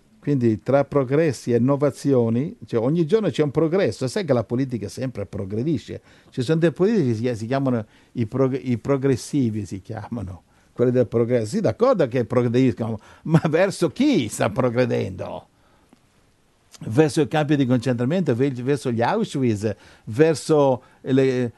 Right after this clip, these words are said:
i, i, i campeggi di villeggiatura basati sui container? Di quale, di quale progresso stiamo parlando qui? E alla fine, a forza di progressi, tutto sarà gestito da, dal computer di banca. E poi, e poi dal computer regionale, Fessacchiotto, non capisci com'è il progresso.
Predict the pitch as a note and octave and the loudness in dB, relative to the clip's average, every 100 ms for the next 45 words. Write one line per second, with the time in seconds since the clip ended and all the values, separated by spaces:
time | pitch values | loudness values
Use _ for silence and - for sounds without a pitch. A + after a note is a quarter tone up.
0 | _ _ D3 C3 B2 B2 E3+ B3+ C#3 C3+ | _ _ -6 -6 -8 -14 -18 -10 -6 -6
1 | D3 B2 D3 C3 E3 C3 C#3 C#3 C#3 C#3 | -6 -2 -2 2 0 0 0 2 2 2
2 | C3 B2+ A2+ D#3 D3 B2 B2+ A2+ C#3+ C3+ | 2 0 0 2 2 2 0 0 0 -2
3 | - A#2+ C3 A#2 A2+ D3+ D#3 A2 A#2+ C3+ | -4 -2 -2 0 -2 0 -2 -2 -4 -4
4 | D3 F#3+ F#3 F#3 D#3+ F#3+ A3+ A3 G3+ F#3 | -4 0 0 -2 -6 -4 -2 0 -2 -2
5 | G#3 G#3 F3 F3+ G3 G3+ G#3 G#2+ F#2 F#2 | -2 -2 -2 -2 -2 -2 -2 -4 -8 -14
6 | F2 - - _ - _ _ _ _ _ | -16 -16 -20 _ -20 _ _ _ _ _
7 | _ _ _ _ _ _ _ _ _ _ | _ _ _ _ _ _ _ _ _ _
8 | _ - D3 D#3+ - G3 D3 D3 C#3+ C#3 | _ 2 4 4 2 2 2 0 0 -2
9 | C#3+ E3 C#3 D3+ G3+ G3 C#3 B2 E3 C3+ | 0 0 2 2 0 0 -4 -2 -2 -2
10 | A2 B2+ B2 C3 - D#3 D#3 A2 A2+ A2 | -2 -2 0 -4 -2 -2 0 0 0 0
11 | G2 A2 G2+ C#3+ C3+ A#2+ E3+ G3 D#3 D#3 | -2 -2 0 -2 0 -2 -2 -4 -4 -6
12 | F#2 G#2 F3 G2 - - - _ B2+ G#3 | -4 -6 -6 -8 -14 -18 -20 _ -2 -2
13 | A#3 - A#3 - G3 A#3+ D3+ - A2+ D#3 | -2 0 -2 0 0 0 0 0 0 0
14 | C3 A#2+ A2 B2 F3+ C3+ G#2+ A#2+ A2 C3 | 2 0 0 0 0 0 0 -2 -2 -2
15 | F#3+ D3+ - A2 G#2+ D3+ G3 D3 A#2+ A2+ | 0 0 -2 -6 -6 -6 -4 -6 -6 -4
16 | G#2+ F#2+ G2 A2 B2 F#2 - | -4 -4 -8 -4 -6 -6 -14